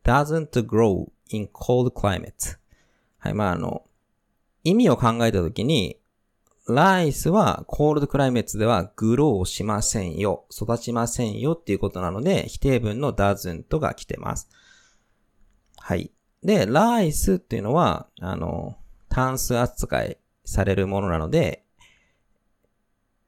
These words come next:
doesn'tとなっているというのがここのポイントです。三から九番まで同じようにですね、どの動詞が来て、それは通常の形なのか、否定文になるのか、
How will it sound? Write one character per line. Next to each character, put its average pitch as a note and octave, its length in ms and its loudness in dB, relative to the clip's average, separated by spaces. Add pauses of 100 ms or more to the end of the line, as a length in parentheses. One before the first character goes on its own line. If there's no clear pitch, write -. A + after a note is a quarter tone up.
(160)
doesn't G2+ 560 0
と B2 100 -6
な E2 120 0
っ - 100 -10
て - 100 -4
い F2 60 2
る C3+ 80 2
と - 80 -4
い - 20 0
う F#2 60 -2
の D2+ 40 -2
が C#2+ 60 -8
こ - 60 -12
こ B1 100 -6
の C2+ 80 -4
ポ D2+ 160 -2
イ C#2 40 -4
ン - 40 -10
ト A#1 100 -4
で D#2+ 180 2
す。 - 200 -4 (460)
三 B3+ 360 0
か F#2 140 2
ら F2+ 160 2
九 A#2+ 220 -2
番 D#2+ 200 0
ま C#2 140 -2
で B1+ 240 -2 (340)
同 B2+ 200 2
じ D#3+ 100 0
よ E3 120 2
う - 20 0
に D#2 80 -4
で C#2+ 80 -2
す - 160 -4
ね、 G2+ 220 0 (680)
ど E3 160 4
の F#3 240 0 (400)
動 G2+ 220 4
詞 G2 120 0
が D#2+ 140 2
来 - 100 -10
て、 - 320 -4
そ - 140 0
れ E3 80 4
は F#3 260 2 (320)
通 B2+ 220 2
常 C3 120 4
の B2+ 60 2
形 A2+ 280 2
な G#2 80 0
の F2 100 -2
か、 - 240 -4 (720)
否 - 100 -4
定 B2 160 6
文 G2+ 120 4
に D#2+ 40 -4
な F2+ 80 2
る F2 60 0
の E2 100 -2
か、 - 180 -6